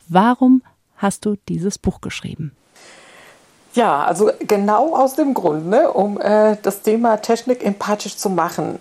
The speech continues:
Speaker 2: Ähm, wir haben, ne, es ist ja eine Männerdomäne. Ich, ich war immer in diese, in diese Domäne unterwegs und, äh,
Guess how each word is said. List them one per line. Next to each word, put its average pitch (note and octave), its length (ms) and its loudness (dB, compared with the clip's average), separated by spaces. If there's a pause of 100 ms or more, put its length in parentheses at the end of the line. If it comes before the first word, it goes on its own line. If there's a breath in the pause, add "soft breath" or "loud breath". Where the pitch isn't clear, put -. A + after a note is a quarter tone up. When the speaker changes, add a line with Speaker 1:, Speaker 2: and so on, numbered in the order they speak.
Speaker 2:
Ähm, E3+ 560 -2
wir E3 220 -4
haben, F3+ 640 -4 (800)
ne, F#3 140 0
es F3+ 120 -4
ist E3+ 120 -6
ja F3+ 80 2
eine E3 100 -2
Männerdomäne. F3+ 720 -2
Ich, - 240 -10
ich - 140 -12
war D#3+ 100 0
immer E3+ 240 -4
in C3+ 100 -6
diese, C#3 220 -8
in D3+ 140 -6
diese D3 260 -6
Domäne D3+ 320 -6
unterwegs D#3 640 -4
und, D#3 520 -6
äh, D#3 540 0